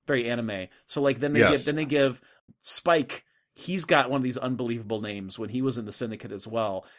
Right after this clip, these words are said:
Speaker 1: And just, like, something about, like, like, portraying them both as older, but not, like, super old, but older and more experienced. And, like, it makes more sense that they would have gone through as much as they did as the anime kinda sets up.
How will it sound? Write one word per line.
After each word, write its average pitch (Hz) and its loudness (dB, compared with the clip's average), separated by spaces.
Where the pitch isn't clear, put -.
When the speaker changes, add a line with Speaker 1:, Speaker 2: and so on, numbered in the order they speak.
Speaker 1:
And 135 0
just, 151 -2
like, 156 2
something 196 6
about, 190 6
like, 156 2
like, 143 0
portraying 175 2
them 151 -2
both 143 0
as 135 -4
older, 170 0
but 156 2
not, 202 2
like, 165 4
super 190 0
old, 190 2
but 156 -4
older 151 2
and 131 0
more 131 2
experienced. 127 -4
And, 113 -6
like, 110 -6
it - -4
makes 180 0
more 160 2
sense 165 0
that 131 -2
they 135 0
would 131 0
have 120 -10
gone 123 0
through 127 -4
as 110 -8
much 120 -2
as 123 -4
they 117 -4
did 113 -2
as 123 -4
the 120 -4
anime 113 -2
kinda 110 -6
sets - -4
up. 110 -2